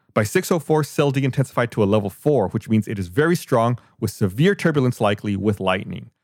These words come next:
So all this happened within the course of sixteen minutes. It went from something that was weak to something that was very strong with severe turbulence.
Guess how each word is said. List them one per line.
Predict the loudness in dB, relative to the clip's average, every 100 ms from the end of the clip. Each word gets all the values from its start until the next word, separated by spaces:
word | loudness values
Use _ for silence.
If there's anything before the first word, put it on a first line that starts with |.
| _ _ _
So | -2 0
all | 2
this | 2 0
happened | 0 0 0
within | 2 0 2 0
the |
course | 0 0 0 2
of | -2 -2
sixteen | -4 -4 -2 0 2
minutes. | 0 -4 -16 -20 _ _ -2
It | 2
went | 2 0
from | 0 2 0 -4 _ _
something | -2 0 2
that | 0 0
was | 0
weak | 0 0 0 -6 -6
to | -2
something | -2 0 0
that | 0
was | -4
very | -6 -2 2 2
strong | 0 0 2 2 0 -2
with | -4
severe | -4 -4
turbulence. | -4 -6 -8 -10 -16 -20 _